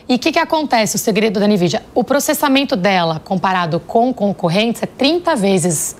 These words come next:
mais, é, poderoso e consome vinte e oito vezes menos energia. Então, por isso que eles se diferenciaram no mercado. Eu achei, assim, uma grande sacada de você entender a oportunidade de tecnologia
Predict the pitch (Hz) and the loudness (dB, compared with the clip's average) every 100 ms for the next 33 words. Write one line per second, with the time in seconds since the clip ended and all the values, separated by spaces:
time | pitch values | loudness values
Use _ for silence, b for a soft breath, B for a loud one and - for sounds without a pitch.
0 | - 202 180 175 185 220 - - - - | -8 0 2 2 2 0 -4 -6 -4 0
1 | 180 165 156 B - 175 190 185 233 233 | 2 2 -2 B -4 0 2 2 2 -2
2 | 330 B B B 262 240 285 254 285 302 | -6 B B B -4 0 0 0 0 2
3 | 302 226 208 294 339 - 294 285 254 240 | 2 2 2 2 2 2 2 0 0 0
4 | 240 233 247 247 254 269 269 214 202 156 | 2 2 2 2 2 0 0 0 0 0
5 | B B - 196 214 247 277 277 294 - | B B -6 -2 0 0 2 2 2 0
6 | 320 302 - 247 - 285 269 - 254 262 | -2 0 0 -4 0 0 0 0 0 2
7 | 262 302 254 220 202 - - 226 240 277 | 0 0 0 0 0 -2 0 0 0 0
8 | 285 B B B - - 247 226 226 294 | 0 B B B -6 -2 0 2 2 0
9 | - 277 - 233 214 196 170 196 - 233 | 0 -2 0 -2 0 0 0 0 0 0
10 | 220 262 226 185 240 262 233 226 214 202 | 0 0 0 2 0 0 -4 -2 0 0
11 | 175 175 170 156 165 175 - 214 - 208 | 0 0 -2 -2 -2 -2 -2 -4 0 0
12 | 190 160 165 226 269 | 2 0 0 0 0